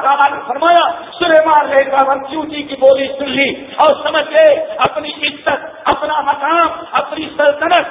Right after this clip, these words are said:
اپنے حکومت کا اندازہ لگا۔ فوری طور پر کہتے ہیں، رب اوزعنی ان اشکر نعمتک اللتی انعمت علی۔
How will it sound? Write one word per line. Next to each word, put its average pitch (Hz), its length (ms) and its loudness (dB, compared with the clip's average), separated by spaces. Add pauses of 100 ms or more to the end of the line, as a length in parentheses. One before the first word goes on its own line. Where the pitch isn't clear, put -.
(180)
اپنے 320 340 -4
حکومت 349 580 -2 (100)
کا 311 100 -2
اندازہ 277 400 2 (120)
لگا۔ 269 300 4 (320)
فوری 320 400 4
طور 269 140 -2
پر 269 180 -8
کہتے 254 260 -4
ہیں، 262 280 -2 (180)
رب - 420 2
اوزعنی 277 720 -2
ان - 420 0 (100)
اشکر 294 480 -2
نعمتک 269 640 -4
اللتی 262 640 -4 (200)
انعمت 285 440 -2 (100)
علی۔ 254 280 0